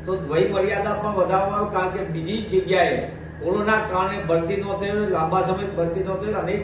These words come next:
યુવાન યુવતીઓને પોતે ઉચ્ચ શૈક્ષણિક લાયકાત ધરાવતા હોવા છતાં તેમની વય મર્યાદા પૂર્ણ થઈ જાય છે. આવા સંજોગોમાં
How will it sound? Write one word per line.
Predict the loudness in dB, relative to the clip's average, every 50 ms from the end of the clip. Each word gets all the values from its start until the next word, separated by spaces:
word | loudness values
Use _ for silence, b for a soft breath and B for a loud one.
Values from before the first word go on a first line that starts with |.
| -4 -8 -10 -12 -10 -6 -2
યુવાન | 2 2 4 4 4
યુવતીઓને | 2 0 0 0 -2 -2 0 0 -2 -4 -6 -6 -6
પોતે | -6 -2 0 2 2 2 2 0 -4 -6 -6
ઉચ્ચ | -6 -6 -4
શૈક્ષણિક | -4 -2 -2 0 0 0 0 0 0 -2
લાયકાત | -2 -2 -2 -2 -2 -4 -4 -2
ધરાવતા | -2 -2 0 0 0 0 0
હોવા | 0 0 2 2 0
છતાં | 0 -2 -4 -4 -4 -4 -4 -4
તેમની | -4 -6 -6 -6
વય | -4 -4 -4 -4
મર્યાદા | -4 -4 -2 -2 -2 -2 -2 -2 -4 -4 -4 -8 -10 -12 -12 -8 -4
પૂર્ણ | -2 2 2 4 2 2
થઈ | 2 0 0
જાય | 0 0 0 -2
છે. | -4 -6 -8 -8 -10 -12 -10 -6
આવા | -4 0 0 2 2
સંજોગોમાં | 2 2 2 0 0 -2 -2 -4 -4 -4 -2 -2 -2 -4